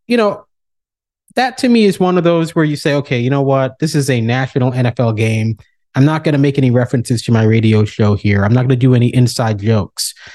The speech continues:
I think, to me, when you're doing a game of this magnitude, that kind of stuff definitely need not be a part of it. And I think they're not doing him any favors either, 'cause the previous games that he did in London, he did with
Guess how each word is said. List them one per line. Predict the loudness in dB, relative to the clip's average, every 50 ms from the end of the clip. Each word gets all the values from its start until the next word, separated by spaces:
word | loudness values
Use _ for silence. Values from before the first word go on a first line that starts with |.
| -6 -4
I | -2 -2
think, | 0 0 0 -2 -2 -4 -10 _ _ _ _ -8
to | -2 0
me, | 2 4 4 4 4 4 2 2 0 -2 _ _ _ _ _ _ _ _ -2
when | 0 2 2 4 4
you're | 2 2 2
doing | 0 0 0 2 2 4 4 2 2
a | 0
game | 0 0 2 2 2
of | 0 0 0
this | -2 -2 0 0
magnitude, | -2 -2 -2 -2 -4 -4 -4 0 0 0 0 0 -2 -4 -4
that | -4 -2 -2 -4 -6 -8
kind | -6 -4 -2 -2 0 0 0
of | 0 0 -2 -6
stuff | -8 -6 -4 -4 -4 -4 -6 _
definitely | -2 -2 -2 0 -2 -2 -2 -2 0 0 0 0 0 -2 -4 -6 -2
need | 0 2 2 2 2
not | 2 0 0 0
be | -2 -2
a | -2
part | -2 0 0 2 2
of | 2 2
it. | 0 -2 -4 _ _ -20 -20 -20 -20 -20 -12 _ -2
And | 0 0
I | 0
think | 0 0 0 2 2
they're | 2 2
not | 2 2 2 0 2
doing | 2 2 4 4
him | 4 4
any | 2 2 0
favors | 0 0 0 2 2 2 0 0 0
either, | 0 0 0 0 0 0
'cause | 0 0 -2 -2
the | -4
previous | -2 -2 0 0 2 2 2 2 0 -4 -10 -14 _ _ -4
games | -2 0 0 0 0 0
that | 0 0
he | 2
did | 2 2
in | 2 2
London, | 2 2 0 0 0 0 -2 -2 -4 -6 -8 _ _ _ _ _ _ _ _
he | -2 0 0
did | 2 2 2 2 2 0 0 -2 -4 -2
with | 0 0 2 2 2 0 -2